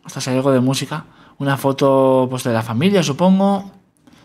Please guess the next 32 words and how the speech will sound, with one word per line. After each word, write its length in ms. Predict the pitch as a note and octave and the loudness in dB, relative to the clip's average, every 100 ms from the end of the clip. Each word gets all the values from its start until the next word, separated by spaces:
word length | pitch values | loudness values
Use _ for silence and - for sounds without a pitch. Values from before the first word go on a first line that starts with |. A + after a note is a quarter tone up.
| _ _ _ _ - | _ _ _ _ -8
Los 320 | C3 B2+ B2 | -2 0 0
Reyes 760 | B2+ C#3 D3 D3 - - - - | -2 0 0 0 -4 -6 -8 -10
Católicos. 680 | C#3+ D#3 G#3 G#3+ E4+ - - - _ - | -6 -4 -4 -6 -8 -10 -14 -20 _ -20
Es 100 | - | -10
que 320 | - B2+ B2+ | -4 -2 -2
a 120 | C3 - - | -6 -14 -14
lo 60 | B2+ | -8
mejor 200 | B2+ D3+ | -2 -2
la 80 | |
lío, 220 | B2 A#2 A#2+ | 0 0 -2
¿eh? 80 | A3 | -2
Me 80 | C#3 | -4
equivoco 500 | C#3 D3+ - - E3 - - _ - | 0 0 0 -4 -8 -12 -20 _ -20
<laughs> 640 | - G#3 G3 E3 - - | -12 -10 -8 -10 -12 -6
en 140 | C#3+ | -2
algo. 400 | C3+ B2+ A#2+ A#2+ - - | 2 2 0 -4 -10 -8
¿Qué 80 | G3 | -4
dice? 240 | G3 B3 C4 - - _ _ _ _ _ _ _ - - _ _ _ - _ - | -2 -4 -8 -16 -20 _ _ _ _ _ _ _ -20 -20 _ _ _ -20 _ -10
¿Puedo 180 | E3+ G#3+ | -4 -2
agarrar 320 | A3 A3 G3 | 0 2 2
esto 200 | C3 G2 | 0 -4
o 20 | |
no? 160 | G#2 G#2+ - _ _ _ _ _ - - - - - - - - - - _ - | -8 -12 -20 _ _ _ _ _ -20 -20 -20 -20 -18 -16 -16 -16 -18 -20 _ -2
Dice, 240 | F#3+ G3 | 2 2
"Desde 320 | F#3 F#3+ G3 | 2 2 2
que 200 | G3 G#3 | 2 2
empecé 680 | G#3 F#3 F#3+ F#3 A3 C#4+ D#4+ | 4 4 4 0 0 0 0
mi 300 | G3+ G3 G3 | 2 4 4
cruzada 720 | F3+ D#3+ D3 A3 A3+ F3+ F#3 | 4 0 2 2 2 2 0
he 80 | F#3 | -2
progresado 500 | F#3 A3 G3 F#3+ F3 | 0 2 2 2 4
mucho. 420 | F3 G3+ - A#2 | 4 2 0 -4